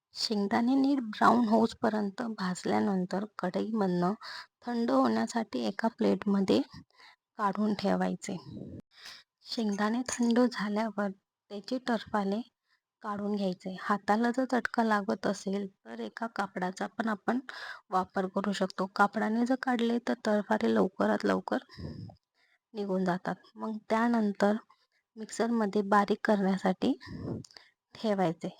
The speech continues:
शेंगदाणे. तर शेंगदाणे मिक्सरमध्ये बारीक करताना हे जर फक्त लक्षात ठेवा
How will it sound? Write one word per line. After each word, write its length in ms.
शेंगदाणे. 520
तर 100
शेंगदाणे 460
मिक्सरमध्ये 600
बारीक 320
करताना 460
हे 200
जर 240
फक्त 260
लक्षात 380
ठेवा 240